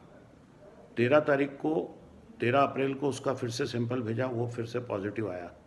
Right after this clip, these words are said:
हमने ट्रीटमेंट, विगरस ट्रीटमेंट कंटिन्यू रखा और सोलह तारीख को उस पेशेंट की रिपोर्ट नेगेटिव आ गई। एक्सरे में राइट साइड का लंग बिल्कुल क्लियर,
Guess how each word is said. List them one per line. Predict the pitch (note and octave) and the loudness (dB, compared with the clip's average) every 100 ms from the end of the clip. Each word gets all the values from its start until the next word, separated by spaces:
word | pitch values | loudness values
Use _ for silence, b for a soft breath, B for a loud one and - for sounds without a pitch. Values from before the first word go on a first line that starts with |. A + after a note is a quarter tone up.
| - - - - B B B B - | -20 -20 -20 -20 B B B B -2
हमने | A#2+ C#3+ | 0 0
ट्रीटमेंट, | A#2+ B2+ A#2 C#3+ | 0 -2 0 2
विगरस | C3+ A#2+ C3+ - | 2 2 -2 -2
ट्रीटमेंट | B2+ A#2+ C3 B2 | -6 -2 -2 0
कंटिन्यू | A2+ B2+ C3 C#3 | 0 0 0 -2
रखा | B2 C#3 F#3+ - - - B B - | -2 -4 -6 -12 -20 -20 B B -8
और | G#2+ B2 B2 - - - | -4 -4 -4 -14 -20 -18
सोलह | - B2 C3+ D3+ | -6 0 4 4
तारीख | C#3+ C3+ C3 | 4 0 -2
को | C3+ C#3 | -2 -2
उस | A#2+ | -2
पेशेंट | A#2 G#2+ A#2 A#2 A#2 | -6 -4 -2 -2 -2
की | |
रिपोर्ट | A2 G#2+ B2+ D3 - - B B - | -4 -2 0 0 -4 -20 B B -6
नेगेटिव | A2+ B2+ B2 C#3+ | 2 2 4 4
आ | B2+ | 4
गई। | B2+ D#3+ - | 2 -2 -2
एक्सरे | G#2+ G#2 - C3 | -4 -4 -2 0
में | C3+ | 0
राइट | A#2+ A#2+ A#2 | 2 0 0
साइड | B2+ B2 | -4 -4
का | - | -4
लंग | A#2+ A#2 A#2 | -2 0 0
बिल्कुल | A2 A#2+ A#2 | -2 -4 -4
क्लियर, | G#2+ A2 A2 - | -2 -2 -2 -4